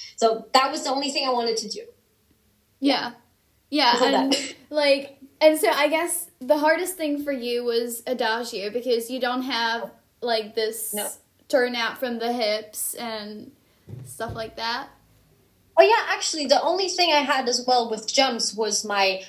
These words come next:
Speaker 1: lower turnout
Speaker 2: Lower
Speaker 1: from
Speaker 2: leg turnout. That's a blessing
Speaker 1: Yeah.
Speaker 2: because, yeah, like, actually it played out pretty well because you don't have this turnout from the hips, but you have
Speaker 1: Yeah.
Speaker 2: amazing lower leg turnout. So
Speaker 1: Okay.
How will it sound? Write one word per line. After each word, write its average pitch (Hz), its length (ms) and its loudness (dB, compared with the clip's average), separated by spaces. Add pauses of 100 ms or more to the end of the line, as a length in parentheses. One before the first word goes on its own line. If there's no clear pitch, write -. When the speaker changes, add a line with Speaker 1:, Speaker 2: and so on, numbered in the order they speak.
(120)
Speaker 1:
lower 190 560 0
turnout 226 520 0
Speaker 2:
Lower 226 120 0
Speaker 1:
from 226 100 2
Speaker 2:
leg 233 300 0
turnout. 233 640 -4
That's 302 240 0
a 392 100 -2
blessing 262 480 0
Speaker 1:
Yeah. 254 120 6
Speaker 2:
because, 247 580 -2 (140)
yeah, 220 340 0
like, 240 460 -2
actually 339 340 -2
it 320 160 -6
played 285 240 0
out 254 220 2
pretty 262 260 -2
well 262 300 2
because 240 480 -6
you 285 80 0
don't 285 180 -2
have 294 220 -2
this 302 180 -8
turnout 247 420 -6
from 240 180 -6
the 233 60 -8
hips, 285 440 -6 (220)
but 247 360 2
you 247 120 -2
have 247 160 -2
Speaker 1:
Yeah. 247 100 0
Speaker 2:
amazing 233 720 -2
lower 214 340 0
leg 208 280 -6
turnout. 226 600 -8 (560)
So 240 760 0
Speaker 1:
Okay. 226 340 2